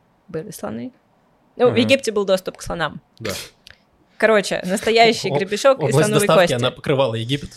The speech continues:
Speaker 3: э,
Speaker 1: Да.
Speaker 3: как раз и всё.
Speaker 1: Да. Э, было лучше, чем у самокатов Lime, которые не могут покрыть Батьям.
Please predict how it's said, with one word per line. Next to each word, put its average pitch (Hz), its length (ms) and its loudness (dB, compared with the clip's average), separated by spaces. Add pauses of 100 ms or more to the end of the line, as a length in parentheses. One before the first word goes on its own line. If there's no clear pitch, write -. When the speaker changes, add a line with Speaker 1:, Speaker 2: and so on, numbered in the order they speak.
Speaker 3:
э, 104 140 -10
Speaker 1:
Да. 160 120 0
Speaker 3:
как 117 160 -6
раз 107 240 -12
и 107 140 -14
всё. - 180 -20 (140)
Speaker 1:
Да. 165 260 -10 (360)
Э, 160 260 -6
было 180 180 -6
лучше, 190 260 -8
чем 180 200 -10
у 170 40 -10
самокатов 175 500 -10
Lime, 160 300 -2
которые 160 380 -10
не 196 80 -2
могут 208 260 -4
покрыть 190 320 -8
Батьям. 156 340 -8